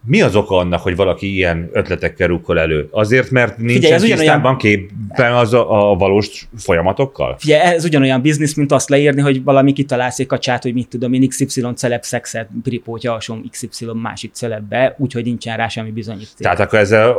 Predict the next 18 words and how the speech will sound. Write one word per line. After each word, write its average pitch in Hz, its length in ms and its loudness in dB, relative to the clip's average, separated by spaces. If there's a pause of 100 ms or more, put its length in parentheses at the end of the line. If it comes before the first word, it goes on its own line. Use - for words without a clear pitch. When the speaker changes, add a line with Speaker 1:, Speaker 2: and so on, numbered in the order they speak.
(100)
Speaker 1:
azt 120 140 2
Speaker 2:
Ez 123 80 2
csak 123 120 4
Speaker 1:
akarod 120 140 2
Speaker 2:
egy 131 80 4
Speaker 1:
mondani, 139 120 4
Speaker 2:
biznisz. 120 220 4
Speaker 1:
hogy 113 80 4
mondjuk 104 120 4
a - 120 0
chemtrail, 113 600 2 (200)
ö, 82 420 4
alapötlete 104 960 0 (240)
az 92 420 0 (100)
egy, 92 360 0
ö, 90 180 2 (540)
nyereségvágyból 95 840 0
elkövetett 90 760 -2